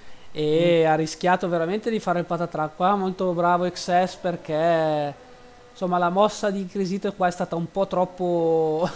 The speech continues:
Speaker 1: <laughs> diciamo,
Speaker 2: Guarda,
Speaker 1: ar-,
Speaker 2: ti dirò,
Speaker 1: arrembante.
Speaker 2: questa mossa, questa mossa mi ricorda un po' i piloti fine anni ottanta, inizio novanta, novantacinque, in cui spesso i piloti si buttano dentro come per dire: "Io l'ho messa la macchina, se mi colpisce andiamo fuori tutti e due, se no me lasci passare".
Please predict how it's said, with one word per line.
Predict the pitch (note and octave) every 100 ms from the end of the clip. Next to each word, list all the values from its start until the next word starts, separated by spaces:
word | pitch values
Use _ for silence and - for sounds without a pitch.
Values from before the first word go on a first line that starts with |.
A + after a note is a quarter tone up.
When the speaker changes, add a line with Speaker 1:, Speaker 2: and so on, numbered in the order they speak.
| -
Speaker 1:
<laughs> | C4 -
diciamo, | B3+ - A#3 G#3 F#3+
Speaker 2:
Guarda, | G#3+ F#3+ E3+
Speaker 1:
ar-, |
Speaker 2:
ti | -
dirò, | A3
Speaker 1:
arrembante. | F3+ F#3+ F#3+ E3 D3 E3
Speaker 2:
questa | F3 D#3 G3+
mossa, | G#3 E3+ D3 - D3+ F3 G3 - -
questa | F3 -
mossa | D#3+ C#3 -
mi | C#3+
ricorda | D#3+ D3 C3+ C#3+
un | C#3 -
po' | F3
i | F3+
piloti | D#3 D#3 E3 F3 E3+ D#3+
fine | - E3 D#3+
anni | D#3 D#3
ottanta, | D#3 - F3+ F3 -
inizio | D3 D3 - D3+
novanta, | C#3+ C#3+ C#3 C3+ - C3
novantacinque, | C3+ C3+ B2+ C#3 D3+ C3+ A#2+ C3 C3+ C3+ - - -
in | C#3+
cui | - F#3 F3+ F#3
spesso | - A#3+ -
i |
piloti | F#3 A3 D#3
si | E3
buttano | E3+ G3+ G#3+
dentro | A#3+ F#3+ F#3
come | F#3
per | F#3
dire: | E3+ E3+ D#3 D#3
"Io | B3 C#4
l'ho | B3+
messa | G3 F3+ - D3
la | C#3
macchina, | C3+ - C3+ C3 - - -
se | -
mi | G#3+ A3+
colpisce | C4 - C#4+ -
andiamo | G3 F#3 F3
fuori | F3+ F3
tutti | D#3+ F3
e |
due, | D#3+ C#3+
se | F#3+
no | A3+
me | G3
lasci | D#3+ D3+ -
passare". | C#3+ B2+ - A#2+ A#2